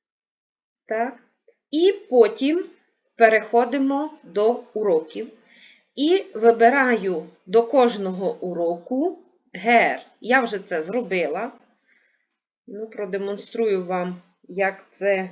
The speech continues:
виглядає. Обрати Г Р один, наприклад.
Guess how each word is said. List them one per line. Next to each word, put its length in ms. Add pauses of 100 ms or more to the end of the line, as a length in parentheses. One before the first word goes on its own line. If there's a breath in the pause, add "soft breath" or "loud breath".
(160)
виглядає. 880 (720 soft breath)
Обрати 880 (340)
Г 200
Р 400 (180)
один, 360 (300)
наприклад. 640